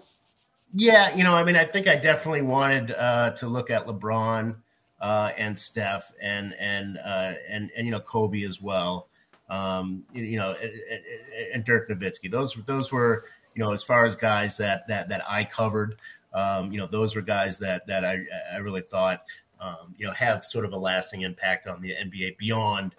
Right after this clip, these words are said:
uh, you know, whatever they've done in their career. So, uh, you know, those are the guys that I was really looking at. Um, you know, I, I obviously can make a case for Shaq or somebody like that. Uh, but I, I don't,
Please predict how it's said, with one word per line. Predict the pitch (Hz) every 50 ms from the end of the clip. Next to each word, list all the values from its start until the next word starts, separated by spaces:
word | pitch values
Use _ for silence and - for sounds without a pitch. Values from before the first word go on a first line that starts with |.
| - - _ _ _ _ -
uh, | 92 87 82 80 -
you | 113 120 117 110
know, | 107 98
whatever | 87 85 101 98 95 95 90 101
they've | 90 92 92 87 -
done | - 95 90 90
in | 87 87
their | 87 85 - -
career. | - 104 101 110 107 104 101 90 85
So, | 85 - - 101 92 90 90 - - - - _ -
uh, | 101 101 95 98 98
you | 113
know, | 117 110
those | 120 127 135 131 123
are |
the | 104
guys | 90 107 101 101 101 - -
that | 98
I | 95
was | 92 90 - 107
really | 104 101 95 92
looking | 95 95 92 - 101 92 90
at. | 87 90 87 87 85 - - - - - - _ _ -
Um, | 92 98 95 92 92 90 92 104 -
you | 135 123
know, | 113
I, | 110 110 113 101 - 131 123 113 135
I |
obviously | 131 131 120 117 - - 113
can | - 113 110
make | 107 104 -
a | _
case | - 113 104 -
for | - 95
Shaq | - - - 104 95 95 95 - -
or | 92
somebody | - - 101 98 92 90
like | 90 90 90 -
that. | - 101 98 98 95 92 95 - - - - - - _ -
Uh, | 92 95 90 90 92 90 -
but | 131 127
I, | 139 143 143 -
I | 139
don't, | 127 143 147 143